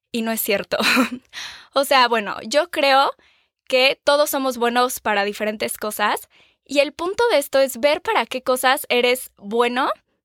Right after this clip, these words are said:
o sea, sin ser el mejor y tampoco siendo muy malo, y hacer, construir tu propia atmósfera de esas cosas en las que eres bueno. Así de fácil, así como suena,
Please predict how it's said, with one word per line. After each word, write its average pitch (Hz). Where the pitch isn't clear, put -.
o 233
sea, 226
sin 226
ser 247
el 277
mejor 226
y 240
tampoco 214
siendo 214
muy 214
malo, 202
y 330
hacer, 262
construir 302
tu -
propia 302
atmósfera 240
de 269
esas 294
cosas 277
en 220
las 208
que 233
eres 214
bueno. 202
Así 233
de 247
fácil, 233
así 220
como 220
suena, 214